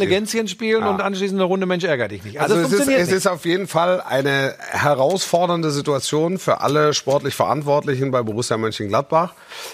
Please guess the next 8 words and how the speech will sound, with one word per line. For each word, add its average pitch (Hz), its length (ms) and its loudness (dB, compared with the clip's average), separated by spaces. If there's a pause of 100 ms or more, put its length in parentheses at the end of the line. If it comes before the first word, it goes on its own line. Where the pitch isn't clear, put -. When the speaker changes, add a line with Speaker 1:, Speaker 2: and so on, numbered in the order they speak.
(120)
Speaker 1:
Äh, 113 300 4
ich 110 80 0
schätze 139 260 0
Max 117 360 -2
Eberl 127 500 2
nicht 120 500 -2
so 135 280 2
ein, 139 520 2